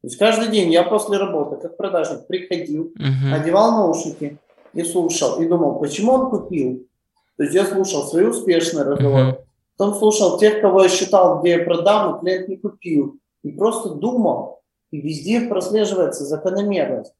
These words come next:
Speaker 1: Делает ли так большинство моих продажников? Я думаю, нет.
Speaker 2: Мгм.
Speaker 1: И я не требую, ну, как бы у всех разная внутренняя мотивация.
Speaker 2: Ну да.
Speaker 1: Но те, кто слушает сами себя с целью, на-, не просто там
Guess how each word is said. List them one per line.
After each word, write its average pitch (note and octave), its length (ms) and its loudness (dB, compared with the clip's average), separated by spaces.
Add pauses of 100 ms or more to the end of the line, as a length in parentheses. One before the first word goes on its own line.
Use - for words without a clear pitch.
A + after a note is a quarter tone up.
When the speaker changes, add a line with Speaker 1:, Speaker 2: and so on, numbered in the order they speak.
(260)
Speaker 1:
Делает G#3+ 480 2
ли G#3 80 4
так G#3 260 0
большинство G#3 500 -2
моих G#3 220 -4
продажников? - 580 -4
Я G#3 120 0
думаю, F3+ 400 -2
нет. C3+ 200 -4 (760)
Speaker 2:
Мгм. C3+ 400 0 (180)
Speaker 1:
И E3 100 -6
я A#3 160 2
не C#4+ 160 2
требую, G#3 560 0
ну, A#3 140 -4
как A#3 160 -4
бы A3 120 -2
у G3+ 40 -4
всех B3 320 -2
разная A3 480 -2
внутренняя E3+ 500 -4
мотивация. C#3+ 720 -2
Speaker 2:
Ну C#3+ 40 -6
да. A#2+ 260 -8 (520)
Speaker 1:
Но E3 920 2 (300)
те, E3+ 200 0
кто - 180 -8
слушает D#3+ 580 -4
сами D3 300 0
себя D3 640 0
с - 160 -12
целью, C3+ 480 -2
на-, D3 260 -8
не E3 140 -4
просто A#3 380 -4
там - 280 -6